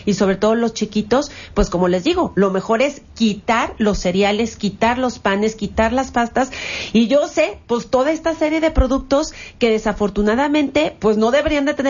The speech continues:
gluten, pero sí lo tienen en su elaboración. Pero lo bueno y la buena noticia es que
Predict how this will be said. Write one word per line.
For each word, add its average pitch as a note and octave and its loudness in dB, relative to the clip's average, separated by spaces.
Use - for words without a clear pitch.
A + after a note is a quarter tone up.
gluten, C4 0
pero G#3 2
sí - 0
lo C4 2
tienen B3+ 0
en A3+ 2
su G#3 0
elaboración. F#3 0
Pero C#4 4
lo C#4 2
bueno G4 0
y - 2
la D#4+ 2
buena D#4 0
noticia C4+ 0
es B3+ 0
que C#4+ 0